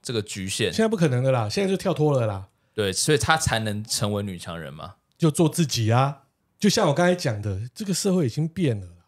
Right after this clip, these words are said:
Speaker 2: 不要再分什么女士优先啊，哈，男士是真的偶尔也可以抢先啊。因为女孩子的强势度已经超乎你的想象了。
Speaker 1: 对，现在也真的都越来越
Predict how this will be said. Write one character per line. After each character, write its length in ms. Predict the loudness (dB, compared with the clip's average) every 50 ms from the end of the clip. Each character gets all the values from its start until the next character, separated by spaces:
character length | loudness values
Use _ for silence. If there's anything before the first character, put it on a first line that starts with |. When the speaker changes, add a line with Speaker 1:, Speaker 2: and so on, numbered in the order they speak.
| _ _ 2
Speaker 2:
不 60 | 2
要 80 | 4 4
再 120 | 4 2
分 240 | 4 4 2 2 2
什 160 | 0 0 0
么 180 | 2 2 2 2
女 220 | 2 2 0 0
士 300 | 0 -2 -2 -2 0 2
优 260 | 2 2 2 2 0
先 320 | -2 -2 0 0 0 0 0
啊， 220 | 0 -2 -4 -4 -2
哈， 220 | 0 0 0 -2 _ _ _ _ _ 0
男 220 | 4 4 6 6 4
士 200 | 2 0 -2 -2
是 160 | 0 0 -2
真 240 | 0 2 4 4 4
的 100 | 2 0 -4 -2
偶 240 | 0 0 2 2 2
尔 80 | 0
也 80 | -2 -2
可 120 | 0 0
以 80 | 0 0
抢 300 | 0 -2 -6 -8 -8 -8
先 320 | -8 -6 -4 -4 -4 -4
啊。 140 | -4 -6 -8 _ _ _ _ _ _ _ _ _
因 120 | 4 4 6
为 100 | 6 4
女 180 | 4 4 4
孩 180 | 4 4 4 2
子 120 | 2 2
的 80 | 0 0
强 280 | 0 0 0 0 0
势 220 | 0 0 0 -2 0
度 280 | 0 0 -2 -2 -4 -8 _ _ _ _ _ _ _ _
已 120 | -2 0
经 140 | 2 2 2
超 300 | 2 2 2 4 4 4
乎 200 | 4 2 2 2
你 160 | 2 2 2
的 140 | 2 0 0
想 240 | 0 -2 -2 -2 0
象 240 | 2 2 2 0 -2
了。 180 | -4 -8 -10 -8
Speaker 1:
对， 140 | -4 -4 -2
现 160 | 0 2 0
在 60 | 0
也 60 | 0
真 200 | -2 -4 -6 -6
的 60 | -4 -4
都 260 | -2 -2 -2 -2 -2
越 160 | -2 -2 0
来 100 | 0 -2
越 160 | -2 0 0